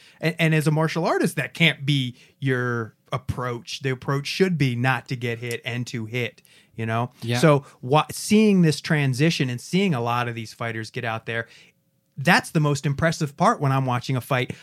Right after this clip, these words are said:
Speaker 1: A guy who is standing but not getting hit, who's got great head movement, who's super elusive, who works these really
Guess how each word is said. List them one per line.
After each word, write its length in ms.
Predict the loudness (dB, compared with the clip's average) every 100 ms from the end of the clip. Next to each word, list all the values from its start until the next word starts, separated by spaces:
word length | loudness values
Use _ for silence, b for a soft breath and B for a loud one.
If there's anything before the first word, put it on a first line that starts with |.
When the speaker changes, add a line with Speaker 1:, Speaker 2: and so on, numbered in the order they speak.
| B
Speaker 1:
A 80 | -4
guy 300 | 0 2 6
who 140 | 6
is 100 | 4
standing 600 | -2 -2 0 2 2 2
but 220 | 0 -2
not 500 | 0 2 2 0 -2
getting 360 | -2 -2 -2 -4
hit, 320 | -4 -4 -4 b b
who's 160 | -2 0
got 240 | 0 -4
great 420 | -8 -2 0 -2
head 320 | -2 0 2 2
movement, 520 | 4 4 4 2 2
who's 260 | 0 -2 -16
super 440 | -6 -2 0 2
elusive, 680 | 2 4 2 2 -2 -4 -12 2
who 100 | 4
works 320 | 4 0 -2
these 180 | -4 -4
really 720 | -4 0 0 2 0 -2 -6